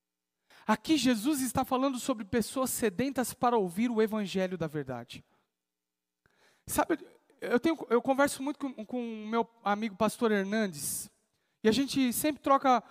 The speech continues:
algumas informações. E ele diz o seguinte: "Olha, eu tenho rodado o Brasil e o mundo.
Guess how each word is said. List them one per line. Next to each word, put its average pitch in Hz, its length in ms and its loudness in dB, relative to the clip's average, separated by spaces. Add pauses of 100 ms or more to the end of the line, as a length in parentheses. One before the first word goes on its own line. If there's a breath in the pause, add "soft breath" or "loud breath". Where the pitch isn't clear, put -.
(160 soft breath)
algumas 226 340 2
informações. 226 1040 -2 (680)
E 226 80 6
ele 240 120 6
diz 233 220 0
o 226 40 -6
seguinte: 240 480 -2
"Olha, 247 240 4 (220 soft breath)
eu 220 80 4
tenho 277 200 4
rodado 247 480 4
o 226 40 -2
Brasil 220 480 2
e 226 60 0
o 214 120 -4
mundo. 196 540 -6